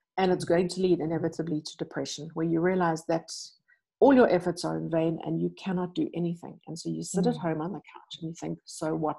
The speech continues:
Speaker 1: now?" Now, depression is a horrible place to be because you are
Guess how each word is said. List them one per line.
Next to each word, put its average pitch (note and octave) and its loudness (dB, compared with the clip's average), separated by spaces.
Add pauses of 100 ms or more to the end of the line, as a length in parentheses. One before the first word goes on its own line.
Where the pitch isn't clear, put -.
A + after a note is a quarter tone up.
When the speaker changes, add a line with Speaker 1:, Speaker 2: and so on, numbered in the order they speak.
Speaker 1:
now?" A#2+ -8 (720)
Now, G3+ 6
depression B3+ 6
is A3+ 6
a G#3+ 6
horrible G3+ 4
place E3+ 0
to E3+ -4
be D#3 -4 (160)
because F3+ -4
you F3 4
are E3 0